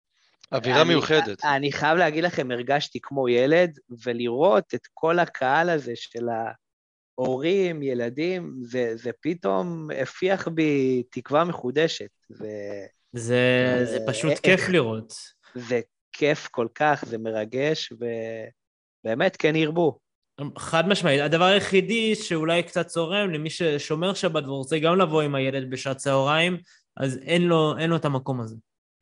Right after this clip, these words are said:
Speaker 3: אין לו באמת את המקום הזה שהוא יכול, אה, ללכת עם הילד שלו.
Speaker 2: כן,
Speaker 3: זה הדבר
Speaker 2: אבל
Speaker 3: היחידי.
Speaker 2: כן, זה באמת מבאס, אבל כמו שציינו השבוע, גם אורי מלמיליאן, אתם יודעים שהוא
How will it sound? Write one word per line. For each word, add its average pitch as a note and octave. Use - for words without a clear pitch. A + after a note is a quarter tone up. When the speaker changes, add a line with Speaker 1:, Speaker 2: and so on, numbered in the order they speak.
Speaker 3:
אין D3+
לו E3
באמת D3+
את -
המקום D#3
הזה F3
שהוא B2+
יכול, B2+
אה, B2
ללכת A#2+
עם A#2
הילד A2+
שלו. -
Speaker 2:
כן, -
Speaker 3:
זה C4
הדבר C3+
Speaker 2:
אבל B2
Speaker 3:
היחידי. D3+
Speaker 2:
כן, A#2
זה A#2
באמת A#2+
מבאס, F3+
אבל C#3
כמו D#3
שציינו C#3+
השבוע, C3+
גם B2+
אורי C#3+
מלמיליאן, C3
אתם A2+
יודעים A2+
שהוא G#2+